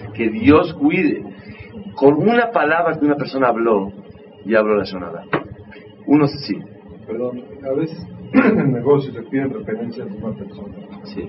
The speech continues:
Speaker 2: Si es buena, si no es buena, si es muy
Speaker 1: Hay que tener mucho cuidado cuando una persona, hay, hay alajot.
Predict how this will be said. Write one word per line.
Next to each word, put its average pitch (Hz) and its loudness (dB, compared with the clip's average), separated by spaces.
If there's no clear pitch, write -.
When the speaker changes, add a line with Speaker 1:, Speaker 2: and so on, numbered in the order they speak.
Speaker 2:
Si 120 -8
es 113 -2
buena, 107 -4
si - -18
no 101 -14
es 95 -14
buena, 101 -12
si - -12
es - -8
muy 220 -10
Speaker 1:
Hay 101 -2
que 101 -6
tener 101 -2
mucho 104 -4
cuidado 95 -2
cuando 107 2
una 101 -4
persona, 95 -6
hay, 95 -8
hay 101 -2
alajot. 98 -4